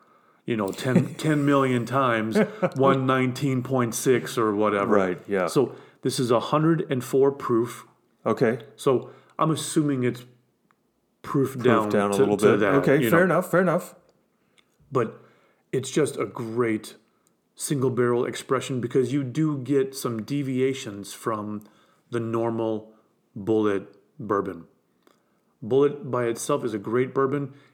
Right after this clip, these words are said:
Speaker 1: Get some spicy notes. It's kind of a high rye mash bill.
Speaker 2: Mm-hmm.
Speaker 1: But this one is a departure because you get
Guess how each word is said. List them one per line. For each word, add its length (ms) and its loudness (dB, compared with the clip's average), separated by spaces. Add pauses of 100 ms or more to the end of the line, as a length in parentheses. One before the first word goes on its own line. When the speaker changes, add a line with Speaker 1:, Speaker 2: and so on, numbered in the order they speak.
Speaker 1:
Get 120 -4
some 120 -10
spicy 420 -4
notes. 280 -2
It's 100 -6
kind 120 -6
of 60 -4
a 120 -6
high 160 -4
rye 240 -4
mash 280 -6
bill. 260 -2
Speaker 2:
Mm-hmm. 300 -6
Speaker 1:
But 260 -4 (420)
this 200 -4
one 240 -2
is 180 -4
a 120 -4
departure 720 -6
because 420 -6
you 100 -6
get 300 -8